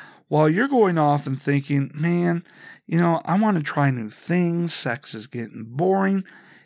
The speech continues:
he might be thinking the same thing, but he may be too shy to bring things up to you because, you know,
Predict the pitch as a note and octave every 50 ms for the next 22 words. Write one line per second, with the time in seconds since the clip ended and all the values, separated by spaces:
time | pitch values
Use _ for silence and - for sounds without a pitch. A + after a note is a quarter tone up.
0 | _ _ - - - A#3+ C4+ C4+ A#3+ A#3 A3+ - A3+ A3 - - G#3 G#3 F#3+ G3+
1 | G3+ G3+ G3+ G3 - G#3 G3+ G3+ G3+ F3+ - A3 A#3 G#3+ D#3+ A#2 - - _ _
2 | _ _ - - - - _ _ _ - D3+ D#3 D#3 B2+ C3+ D#3 G3 A3 A3 G3+
3 | E3 D#3 D3 D3 C#3+ C#3 - - C#3 C3+ C3 - - C3+ A2+ A#2 A#2 B2 C3+ C3
4 | B2 B2 C3 C3 C3 C3 B2 - C3 B2+ B2 B2 B2+ A#2 - - _ - - -
5 | A#2 A2 A2 A2+ B2+ D#3+ D#3+ F3+ D#3 C#3+ - F#3 G3+ G#3+ F#3+ F#3 G#3 - - -
6 | - - - - - - - _ - D#3+ D#3+ E3 E3+ F#3+ F#2+